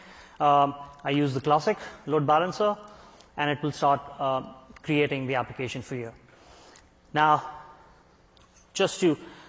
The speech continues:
um, quickly get to the, uh, end of it, um, I have fast forwarded it, and we have... Um, you can see the application getting deployed, uh, on Elastic Beanstalk through the console.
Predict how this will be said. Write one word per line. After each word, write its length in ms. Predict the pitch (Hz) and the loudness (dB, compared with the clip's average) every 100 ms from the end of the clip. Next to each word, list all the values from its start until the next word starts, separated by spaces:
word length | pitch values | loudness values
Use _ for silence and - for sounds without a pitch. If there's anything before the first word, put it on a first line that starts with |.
| - - | -20 -6
um, 380 | 143 139 131 135 - | 0 2 0 -4 -12
quickly 280 | - 175 175 | -4 -2 0
get 280 | 131 185 - | 0 0 0
to 120 | 185 | -2
the, 340 | 151 147 131 120 - | 0 0 -2 -6 -8
uh, 300 | 139 131 131 - | -2 -2 -2 -4
end 200 | 175 226 | -2 0
of 120 | 214 | 0
it, 200 | 165 143 139 - - - _ | 0 -2 -4 -20 -20 -20 _
um, 420 | 143 131 131 120 - - _ - | -2 0 -2 -6 -18 -20 _ 0
I 180 | 147 | 2
have 400 | 135 139 135 131 - - - | 2 2 4 2 -4 -18 -20
fast 320 | - 147 143 | 0 0 0
forwarded 440 | - 208 214 190 | 2 4 6 4
it, 180 | 147 139 - - - - | 2 -2 -6 -18 -20 -8
and 200 | 147 139 | -4 -2
we 100 | 139 | -4
have... 420 | - 147 143 143 - - - - | 0 2 4 2 -6 -20 -20 -10
Um, 380 | 139 135 131 135 | -2 0 0 -4
you 80 | 156 | -6
can 140 | 143 151 | -4 -2
see 180 | 196 | -2
the 120 | 175 170 | 2 2
application 680 | 139 147 151 147 151 143 | 0 0 -2 -2 -4 -4
getting 280 | 131 139 135 | -4 -4 -6
deployed, 520 | 127 131 139 139 135 - - - - _ | -8 -2 0 0 -2 -10 -20 -20 -20 _
uh, 280 | 143 135 135 - | -2 0 0 -2
on 160 | 165 170 | 2 2
Elastic 320 | 170 147 - | 4 2 0
Beanstalk 420 | 127 135 - 135 - | -4 -6 -4 -6 -6
through 140 | 139 | -10
the 60 | 131 | -6
console. 440 | 131 123 131 131 | -6 -6 -8 -8